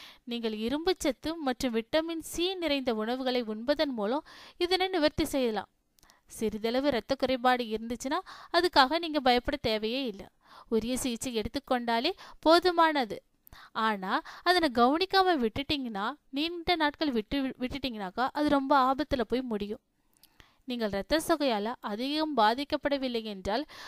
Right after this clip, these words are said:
அது குழந்தையை எந்த விதத்திலும் பாதிக்க போறது கிடையாது. நீங்கள் கர்ப்பத்தின் ஆறு மாதம் வரை இரத்த சோகையை சரி செய்யாமலே வச்சிருந்தீங்கனாக்கா அது குழந்தை, அதாவது குழந்-, குழந்தை வந்து குறை-, குறைந்த உடல் எடையோட பிறக்க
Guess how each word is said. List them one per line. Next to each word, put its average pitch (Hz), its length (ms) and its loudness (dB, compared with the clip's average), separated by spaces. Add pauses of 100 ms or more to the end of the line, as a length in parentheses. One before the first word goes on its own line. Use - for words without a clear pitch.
அது 320 240 6
குழந்தையை 285 640 4
எந்த 302 420 -2
விதத்திலும் 294 560 -2
பாதிக்க 302 400 2
போறது 214 280 0
கிடையாது. 254 500 -2 (520)
நீங்கள் 226 320 -2
கர்ப்பத்தின் 254 600 0
ஆறு 311 380 4
மாதம் 269 340 2
வரை 254 340 -4
இரத்த 294 440 0
சோகையை 311 280 4
சரி 240 320 -2
செய்யாமலே 285 640 0
வச்சிருந்தீங்கனாக்கா 233 920 -2 (400)
அது 359 240 6
குழந்தை, 320 580 2 (300)
அதாவது 294 460 4
குழந்-, 285 560 2
குழந்தை 339 420 2
வந்து 269 280 -2
குறை-, 330 420 4
குறைந்த 349 460 2
உடல் 285 260 2
எடையோட 226 520 0 (100)
பிறக்க 254 320 -2